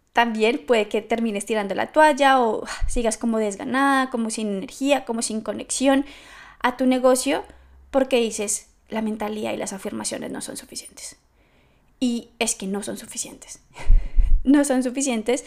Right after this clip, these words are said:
Y las palabras que decimos son una cosa, pero lo que nosotros sentimos son otra. Entonces, vuelve y juega.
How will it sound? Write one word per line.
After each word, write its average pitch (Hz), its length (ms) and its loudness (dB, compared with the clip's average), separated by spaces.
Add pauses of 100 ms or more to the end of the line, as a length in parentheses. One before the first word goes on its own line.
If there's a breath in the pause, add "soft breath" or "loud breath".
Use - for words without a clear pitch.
(460 loud breath)
Y 196 360 2 (1300 soft breath)
las 269 280 2
palabras 294 580 4
que 359 160 0
decimos 277 600 2 (500)
son 262 280 4
una 226 240 0
cosa, 254 380 2 (960)
pero 262 400 6 (240)
lo 247 220 -2
que 262 80 4
nosotros 240 500 -2
sentimos 254 920 -2 (300)
son - 320 -8
otra. 202 220 -8 (680)
Entonces, - 600 -2
vuelve 202 280 0
y - 40 -8
juega. - 260 -2